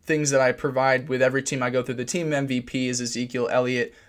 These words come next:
You saw what they looked like without Zeke and what they look like with Zeke. Um, their running game is, you know, their entire offense gets a boost from when Zeke is in the backfield, um, you know, playing for a full season next year,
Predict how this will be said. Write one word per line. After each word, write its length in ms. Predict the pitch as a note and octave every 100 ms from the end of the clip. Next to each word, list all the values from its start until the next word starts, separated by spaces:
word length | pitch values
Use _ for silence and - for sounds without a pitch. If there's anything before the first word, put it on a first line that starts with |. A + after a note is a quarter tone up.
| _
You 160 | - C#3
saw 400 | C#3 D3+ D3 C#3+
what 240 | B2+ C#3+
they 120 | C#3 D3
looked 240 | C3+ C#3
like 180 | C#3+ C#3
without 360 | C#3+ B2 B2+
Zeke 300 | B2 B2 B2+
and 140 | B2+ A#2+
what 140 | A#2
they 80 | C3
look 200 | B2+ B2+
like 220 | C#3+ C#3
with 300 | C3 B2 A2
Zeke. 420 | B2 B2+ B2 B2 _ - _
Um, 320 | A#2 A#2+ A#2
their 140 | B2 B2+
running 320 | B2+ C#3 C#3+
game 260 | C#3 C#3+
is, 280 | C#3 A2+ A#2+
you 100 | B2
know, 300 | A#2 A2 - _ _
their 380 | C3 - D3 D3
entire 360 | C#3+ F3+ D#3+ -
offense 420 | D3 C#3+ C3 A#2+
gets 220 | - C3+
a 60 | B2
boost 380 | B2 C3+ B2 -
from 220 | C3+ B2+
when 160 | A#2+
Zeke 340 | A2+ A#2 B2 B2
is 180 | C3+ B2+
in 80 | B2+
the 80 | B2
backfield, 640 | B2 B2+ - C3+ B2+ B2 - - - -
um, 360 | A2 G#2+ G2+
you 80 | B2+
know, 280 | A#2+ A#2 - _ _ _ _
playing 340 | E3 E3 D#3
for 120 | D3
a 60 | C#3
full 160 | C#3 C#3
season 320 | C#3 C#3 C3+
next 300 | B2+ - -
year, 320 | B2+ B2+ A#2+